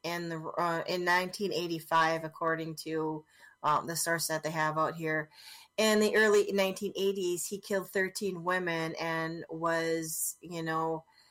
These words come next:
able to remain under the radar thanks to the building's seedy reputation and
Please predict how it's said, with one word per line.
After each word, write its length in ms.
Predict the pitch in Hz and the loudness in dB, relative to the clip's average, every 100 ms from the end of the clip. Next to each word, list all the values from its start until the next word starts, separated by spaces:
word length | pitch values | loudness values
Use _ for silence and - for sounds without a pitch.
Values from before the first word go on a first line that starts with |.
| _ _ - _ _ | _ _ -20 _ _
able 280 | 214 208 214 | 4 6 4
to 160 | 214 | 2
remain 640 | 196 196 175 180 240 240 202 | 4 4 4 2 2 2 2
under 240 | 190 185 | 2 2
the 120 | 180 | 0
radar 540 | 165 190 247 240 170 170 | 2 2 2 4 4 4
thanks 360 | - 185 185 | 0 -2 0
to 80 | - | -2
the 80 | 185 | -2
building's 560 | 170 180 175 175 180 170 | 0 4 4 2 0 0
seedy 340 | - 196 185 | 2 2 2
reputation 880 | 170 170 170 - 220 220 202 175 170 | 0 0 -2 -2 0 0 0 -2 -2
and 400 | 170 170 165 170 | -2 0 0 -4